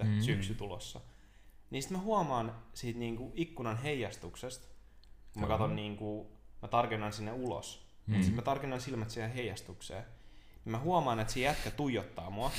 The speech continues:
Speaker 2: silleen niinku penkkirivin takaa suoraan sieluun.
Speaker 1: Mitä vittu?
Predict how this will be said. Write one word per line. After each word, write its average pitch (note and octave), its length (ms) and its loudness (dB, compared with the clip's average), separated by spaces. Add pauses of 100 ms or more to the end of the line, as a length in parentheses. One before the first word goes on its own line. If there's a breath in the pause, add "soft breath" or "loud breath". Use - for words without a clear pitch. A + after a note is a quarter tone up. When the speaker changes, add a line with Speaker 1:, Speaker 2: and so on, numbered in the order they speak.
(120)
Speaker 2:
silleen A2 340 2
niinku G#2+ 180 0
penkkirivin G#2+ 640 0
takaa G#2 580 4 (340 loud breath)
suoraan G2 640 8
sieluun. G2+ 540 -2 (680)
Speaker 1:
Mitä - 180 0
vittu? - 220 0